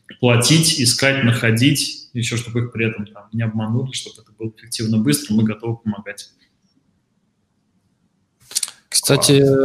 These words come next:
Speaker 3: класс.
Speaker 2: ну, насколько я услышал, Алексей, опять же, поправь, если я не прав, а, ты вот сказал, что вы не готовы там флиповать, а, а пос-, ну, для, для венчуров, ну, скажем так, два года это не флип, хотя,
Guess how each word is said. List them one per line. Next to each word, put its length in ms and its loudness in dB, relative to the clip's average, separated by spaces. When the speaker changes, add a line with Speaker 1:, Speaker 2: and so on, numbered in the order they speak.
Speaker 3:
класс. 120 -4
Speaker 2:
ну, 280 2
насколько 420 2
я 160 4
услышал, 640 -2
Алексей, 420 -2
опять 220 -4
же, 160 -12
поправь, 400 -6
если 220 -8
я 60 -6
не 100 -8
прав, 220 -2
а, 640 0
ты 360 4
вот 260 -4
сказал, 440 0
что 220 -6
вы 160 -2
не 140 0
готовы 380 2
там 160 -6
флиповать, 880 -2
а, 560 -2
а 140 -2
пос-, 260 -8
ну, 280 0
для, 520 -4
для 120 2
венчуров, 680 2
ну, 220 -4
скажем 400 -10
так, 260 -10
два 160 2
года 280 2
это 260 -2
не 100 -4
флип, 340 -2
хотя, 260 -2